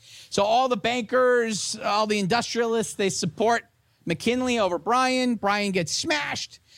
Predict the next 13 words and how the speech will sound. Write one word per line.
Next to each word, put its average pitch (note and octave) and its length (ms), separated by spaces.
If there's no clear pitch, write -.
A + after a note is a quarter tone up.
The G#3+ 100
gold A3+ 280
standard's G#3+ 480
reaffirmed. C4 720
Gold A3+ 300
starts A3 280
to G3+ 100
flow F#3+ 240
back G#3+ 300
into F#3+ 160
the F3 100
country, D#4 540
and A#3+ 500